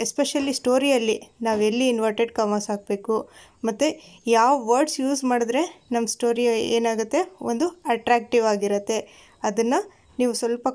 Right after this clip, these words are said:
ಕಾನ್ಸಂಟ್ರೇಟ್ ಮಾಡಿಬಿಟ್ಟು ಅಲ್ಲಿ ಏನು ಕೊಟ್ಟಿದ್ದಾರೆ, ಎಲ್ಲಿ ಇನ್ವರ್ಟೆಡ್ ಕಾಮಾ ಹಾಕಿದ್ದಾರೆ, ಅದನ್ನೆಲ್ಲ ಯೂಸ್ ಮಾಡಿದಾಗ ಏನಿರುತ್ತೆ,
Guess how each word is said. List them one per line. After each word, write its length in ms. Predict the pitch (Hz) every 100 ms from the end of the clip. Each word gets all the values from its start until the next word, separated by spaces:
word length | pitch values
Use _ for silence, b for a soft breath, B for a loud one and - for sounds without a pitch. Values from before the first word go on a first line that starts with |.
| 240
ಕಾನ್ಸಂಟ್ರೇಟ್ 500 | 214 226 220 226 214 220
ಮಾಡಿಬಿಟ್ಟು 380 | 208 214 233 294 - 240
ಅಲ್ಲಿ 200 | 214 202 262
ಏನು 100 | 285
ಕೊಟ್ಟಿದ್ದಾರೆ, 440 | 254 240 214 208 226 - - 220
ಎಲ್ಲಿ 160 | 247 247
ಇನ್ವರ್ಟೆಡ್ 400 | 226 233 262 254
ಕಾಮಾ 240 | 233 214 220 214
ಹಾಕಿದ್ದಾರೆ, 480 | 208 208 202 208 - B B B -
ಅದನ್ನೆಲ್ಲ 400 | 240 254 254 269 302 254
ಯೂಸ್ 180 | 285 269 254
ಮಾಡಿದಾಗ 340 | 233 226 214 233 226
ಏನಿರುತ್ತೆ, 440 | 226 214 208 269